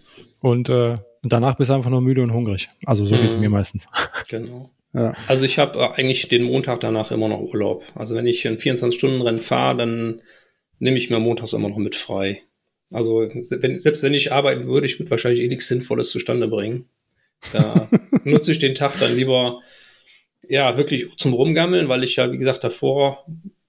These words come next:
Speaker 2: die eine Nacht gar nicht geschlafen hab und die zweite Nacht nur sehr unruhig. Ähm,
Speaker 3: Ja.
Speaker 2: dann kann ich ein bisschen mal auf der Couch pennen. Wenn ich dann aufwache, dann packe ich eine Tasche aus, danach <laughs> lege ich mich wieder hin, schlürfe mir einen Kaffee,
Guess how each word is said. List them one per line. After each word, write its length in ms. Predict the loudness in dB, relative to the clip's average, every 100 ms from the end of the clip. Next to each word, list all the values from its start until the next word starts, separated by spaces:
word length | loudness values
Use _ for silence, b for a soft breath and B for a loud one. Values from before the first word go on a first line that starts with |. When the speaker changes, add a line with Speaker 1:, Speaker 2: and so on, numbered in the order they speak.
| _ _ -4
Speaker 2:
die 80 |
eine 220 | 0 2 2
Nacht 180 | 0
gar 160 | 0 2
nicht 220 | 0 2
geschlafen 480 | 0 2 0 2 0
hab 180 | 0 0
und 80 | -2
die 120 | 0
zweite 380 | 2 2 2 0
Nacht 240 | -2 0
nur 140 | 2
sehr 140 | 2 2
unruhig. 600 | 2 2 2 0 -2 -14 _ _ _ _ _ _ _ -4
Ähm, 240 | 0 2
Speaker 3:
Ja. 220 | 2 2 2
Speaker 2:
dann 160 | 0 0
kann 160 | 0
ich 80 | 2
ein 60 | 2
bisschen 200 | 2 2
mal 360 | 2 2 0
auf 100 | 0
der 120 | -2 0
Couch 340 | 2 0 0
pennen. 600 | 0 2 0 -2 -4 -4
Wenn 120 | -2
ich 100 | -2
dann 100 | -2
aufwache, 420 | -2 0 0 2 2
dann 260 | 2 -2
packe 180 | -2 0
ich 180 | 0 0
eine 180 | 0 0
Tasche 340 | -2 0 2
aus, 420 | 2 2 2 0 -2
danach 420 | -2 -2 -4 -6
<laughs> 200 | -8 0
lege 320 | 2 2 2
ich 100 | 2
mich 160 | 0 -2
wieder 140 | 0
hin, 240 | 2 2 0
schlürfe 320 | 0 -2 0
mir 80 | -4
einen 80 |
Kaffee, 540 | 2 0 2 0 0